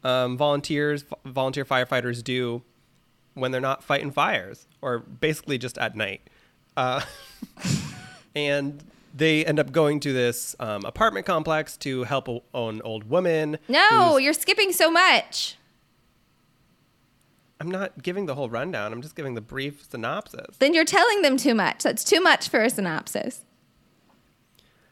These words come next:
Speaker 1: Okay, so basically they get locked in an apartment building with some monsters and
Speaker 2: No,
Speaker 1: everyone
Speaker 2: that's too
Speaker 1: dies.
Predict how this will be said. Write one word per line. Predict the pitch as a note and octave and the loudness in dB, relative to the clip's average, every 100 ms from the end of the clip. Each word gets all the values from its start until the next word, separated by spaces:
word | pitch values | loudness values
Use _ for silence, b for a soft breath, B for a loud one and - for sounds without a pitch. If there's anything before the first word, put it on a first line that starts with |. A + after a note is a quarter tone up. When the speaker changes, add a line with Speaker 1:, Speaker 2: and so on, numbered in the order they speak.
| _ - | _ 0
Speaker 1:
Okay, | G3+ G3 F#3+ | 4 4 4
so | G#3+ | 4
basically | F3 G3 G3 - F#3 F3 | 4 6 4 2 2 4
they | E3+ | 4
get | D#3 | 4
locked | D#3 E3 F3 F#3 | 4 8 8 6
in | E3 | 2
an | |
apartment | C#3+ E3+ E3 D#3+ | 2 6 6 6
building | D3+ D3+ D3 C#3+ | 4 4 2 0
with | C#3+ | -2
some | - C3 | -2 -2
monsters | C3+ D3 D#3+ - C3 A#2 A2+ B2 - - | 2 4 2 0 2 2 2 -2 -14 2
and | D4 | 8
Speaker 2:
No, | G4 B4+ G4 | 10 10 10
Speaker 1:
everyone | E5 | 8
Speaker 2:
that's | - | 6
too | A4 | 6
Speaker 1:
dies. | A#4 G4+ - - - | 8 8 6 2 -6